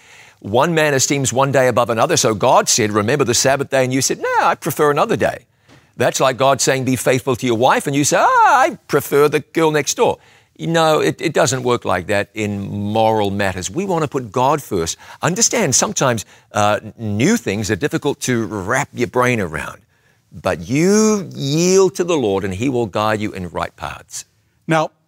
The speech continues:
Speaker 2: sex before marriage is sin.
Speaker 1: That's correct.
Speaker 2: But the child is a blessing.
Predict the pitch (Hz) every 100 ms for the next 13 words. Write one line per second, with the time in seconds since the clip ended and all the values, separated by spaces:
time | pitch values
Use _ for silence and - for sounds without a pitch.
0 | _ - - 294 - - 214 - 185 147
1 | 170 160 139 - 139 120 - 160 117 101
2 | 95 - 98 64 _ _ _ 180 175 147
3 | - - 240 294 233 151 - 165 139 120
4 | 131 160 165 127 110